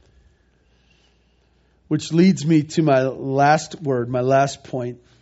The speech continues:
We got reconciliation, and the last one is relationship. Relationship. Um,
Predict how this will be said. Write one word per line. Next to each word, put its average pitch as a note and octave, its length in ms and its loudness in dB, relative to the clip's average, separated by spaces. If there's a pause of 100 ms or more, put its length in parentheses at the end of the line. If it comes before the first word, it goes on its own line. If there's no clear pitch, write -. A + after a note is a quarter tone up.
(120)
We C#3+ 160 -10
got C3+ 180 -2
reconciliation, C#3+ 1000 -2
and B2+ 100 -8
the B2 60 -10
last B2+ 400 -8
one B2 120 -12
is A#2+ 160 -12
relationship. B2 1120 -10 (580)
Relationship. A#2+ 640 -18 (2500)
Um, C#3+ 360 0